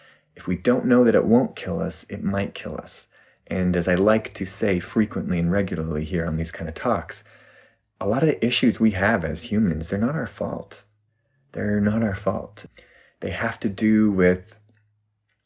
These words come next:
ancient biological impulses that have evolved over millions of years. They have to do with decisions our ancestors made a long time ago. They are our responsibility. Yes, yes, yes, yes, yes, but they are not our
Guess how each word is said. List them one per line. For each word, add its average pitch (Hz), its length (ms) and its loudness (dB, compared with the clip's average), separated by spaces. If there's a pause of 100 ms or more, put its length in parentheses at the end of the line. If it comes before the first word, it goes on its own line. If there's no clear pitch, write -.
(260)
ancient 113 680 4
biological 95 720 2
impulses 107 600 0
that - 120 -10
have - 100 -12
evolved 107 480 -2
over 76 140 -8
millions 87 320 0
of 80 120 -12
years. 110 300 2
They 90 80 -6
have 87 120 -6
to 87 60 -10
do 87 140 -8
with 87 160 -4
decisions 107 480 0
our 80 80 0
ancestors 92 540 -2
made 90 160 0
a 80 60 -6
long 78 180 -4
time 107 260 -2
ago. 104 300 0 (560)
They - 140 -8 (120)
are 156 400 2
our 127 180 0
responsibility. 120 1040 -2
Yes, 117 300 -4
yes, 107 240 -4
yes, 123 260 -2
yes, - 240 -8
yes, 107 200 -4
but - 180 -12
they - 140 -4
are 95 120 -2
not 107 360 0 (340)
our 95 380 -4